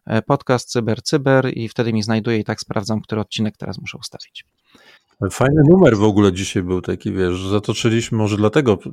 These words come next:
Speaker 2: przytaczaliśmy, bo zatoczyliśmy krąg trzysta sześćdziesiąt.
Speaker 1: Tak, zrobiliśmy zwrot o trzysta sześćdziesiąt stopni.
Speaker 2: Czyli
Speaker 1: E,
Speaker 2: niestety nadal będziemy się poruszali w tym samym kierunku.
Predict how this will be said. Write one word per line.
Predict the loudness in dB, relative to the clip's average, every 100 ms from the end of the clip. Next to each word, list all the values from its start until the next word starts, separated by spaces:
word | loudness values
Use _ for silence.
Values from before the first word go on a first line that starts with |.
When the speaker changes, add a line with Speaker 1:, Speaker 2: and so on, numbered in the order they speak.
| -16 -12
Speaker 2:
przytaczaliśmy, | -8 -8 -6 -6 -6 -6 -6 -6
bo |
zatoczyliśmy | -4 -2 -2 -4 -4 -4 -4 -2 -2
krąg | -2 2 4 4 2 -2
trzysta | -10 -14 -12 -6 -6
sześćdziesiąt. | -4 -6 -4 -4 -6 -12 -16 _ -20 _ -20 -8
Speaker 1:
Tak, | -6 -2
zrobiliśmy | -2 2 2 2 0 -2 -2 0 0 0
zwrot | 0 0 0
o | 0
trzysta | -6 -6 -6 -6
sześćdziesiąt | -6 -6 -6 -2 -4
stopni. | -4 0 0 0 -8 -8 _ -20 _ _ _ -20 _ -20 -20 -20 _ _ _ _ _ _ -20 _ -16 -16 -16 -10 2
Speaker 2:
Czyli | 6
Speaker 1:
E, | 6
Speaker 2:
niestety | 6 2 2 4
nadal | 4 4 4
będziemy | 4 0 2
się | 0
poruszali | 0 -2 2 0 0
w |
tym | -4 -4
samym | -2 -2 -4
kierunku. | -4 -4 -4 -8